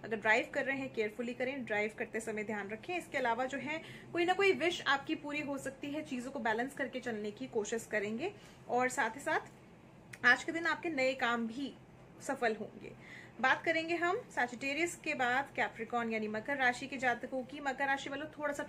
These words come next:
thoughts जो हैं आज आपके negative रह सकते हैं, उदास खालीपन अपने अंदर feel कर सकते हैं, मगर आपकी माता या माता जैसी किसी महिला का support आपको पूरा पूरा मिलेगा। इसके अलावा अगर देखा जाए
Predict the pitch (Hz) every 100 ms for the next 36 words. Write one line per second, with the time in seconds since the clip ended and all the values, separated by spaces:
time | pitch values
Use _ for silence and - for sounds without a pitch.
0 | - 269 285 - 285 254 233 226 226 220
1 | 220 214 220 247 240 233 247 - 254 254
2 | 262 - - - 277 277 285 285 - 262
3 | 262 320 285 247 233 233 220 220 220 240
4 | 233 220 214 226 220 240 254 247 226 277
5 | - - - - 277 - 330 269 233 233
6 | 294 339 285 233 220 247 247 254 254 269
7 | 269 - - - 240 269 320 320 254 254
8 | 233 233 233 - 220 233 226 226 226 226
9 | 226 214 214 247 269 - 254 214 214 262
10 | 254 220 208 254 233 254